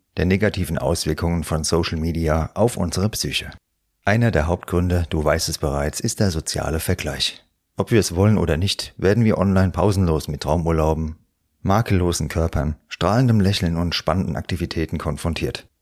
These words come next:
Gerade hier sehe ich auch die traurige Entwicklung, dass Normalität als etwas gesehen wird, was es unbedingt zu vermeiden gilt. Viel zu langweilig.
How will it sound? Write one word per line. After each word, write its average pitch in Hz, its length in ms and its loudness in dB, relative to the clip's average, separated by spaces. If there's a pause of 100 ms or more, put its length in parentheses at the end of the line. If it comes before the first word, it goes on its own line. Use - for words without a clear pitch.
(240)
Gerade 95 280 2
hier 104 260 4
sehe 123 160 4
ich 117 120 0
auch 117 120 0
die 98 80 2
traurige 90 480 2
Entwicklung, 90 640 0 (440)
dass 92 220 -2
Normalität 98 680 2
als 82 160 -4
etwas 90 320 0
gesehen 85 380 -2
wird, 82 320 -2
was 127 140 4
es 131 100 0
unbedingt 120 400 2
zu 107 80 0
vermeiden 82 480 0
gilt. - 320 -10 (320)
Viel 107 320 4
zu - 100 -2
langweilig. 80 760 0